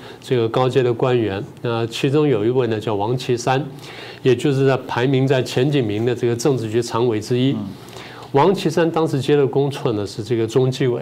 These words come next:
Speaker 1: 啊，中央纪律委员会中纪委。我们都知道王岐山的专长呢是金融啊，跟这个外贸。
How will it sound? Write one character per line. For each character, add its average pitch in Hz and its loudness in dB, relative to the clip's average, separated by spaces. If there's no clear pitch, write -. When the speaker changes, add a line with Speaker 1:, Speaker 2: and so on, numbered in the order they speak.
Speaker 1:
啊， 113 -4
中 135 2
央 135 4
纪 139 0
律 123 2
委 107 0
员 101 -4
会 120 -2
中 127 0
纪 131 -2
委。 113 0
我 139 4
们 175 2
都 208 6
知 202 2
道 170 4
王 139 4
岐 160 -2
山 156 2
的 147 4
专 156 2
长 101 -2
呢 104 -4
是 131 -2
金 147 2
融 117 2
啊， 117 0
跟 120 -2
这 120 0
个 113 0
外 120 0
贸。 117 -2